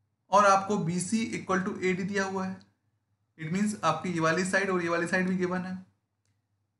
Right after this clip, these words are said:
बीसी equal to एडी, ये भी आपको given है। Then अगर आप देखें तो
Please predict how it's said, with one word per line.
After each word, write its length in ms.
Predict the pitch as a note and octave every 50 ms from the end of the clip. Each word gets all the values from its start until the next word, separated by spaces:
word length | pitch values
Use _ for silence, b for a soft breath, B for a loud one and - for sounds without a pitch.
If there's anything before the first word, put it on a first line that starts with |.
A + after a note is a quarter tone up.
| _ _ _ -
बीसी 500 | D3 C#3 D#3 D#3+ D#3+ D#3+ - F#3+ F#3 - E3+ D#3+
equal 340 | D#3+ - - D#3+ D#3+ D#3+
to 160 | D#3+ G3 A#3 A#3+ - - - _ _ _ _ _ _ _ _ _ _
एडी, 240 | E3 E3 E3 D#3+ F#3 F#3+ F#3+ - - _ _ _ _ _ _ _ _ _ _ _ _ _ _ _ _ _ _ _ _ _ _ _ _ _ _
ये 120 | D3+ D3+ D3+
भी 100 | D#3 E3+
आपको 240 | E3+ E3+ E3+ F3+ F3
given 280 | E3 E3+ E3 E3 F3
है। 260 | F3+ F3 F#3 F#3 - - _ _ _ _ _ _ _ _ _ _ _ _ _ _ _ _ _ _ _ _ _ _ _ _ _ _ _ _ _ -
Then 320 | D#3+ F3 G3 A3 A#3 B3 B3 - - - _ _ _ _ _ _ _ _ _ _ -
अगर 160 | F3 F#3 G3
आप 200 | G3+ G#3+ G3+ F3
देखें 380 | E3 F#3+ G#3 G#3 G#3 G#3 A3+ A#3+
तो 520 | - - - _ _ _ _ _ - G3+